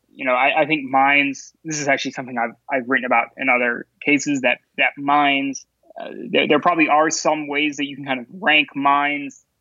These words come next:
in general along some functions, but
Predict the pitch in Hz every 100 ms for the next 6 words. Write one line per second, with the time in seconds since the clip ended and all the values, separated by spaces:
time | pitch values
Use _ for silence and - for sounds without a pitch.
0 | - 151 143 131 147 147 147 135 131 131
1 | 135 127 - 143 151 147 156 156 175 165
2 | 156 _ _ _ _ _ - 185 139 139
3 | 135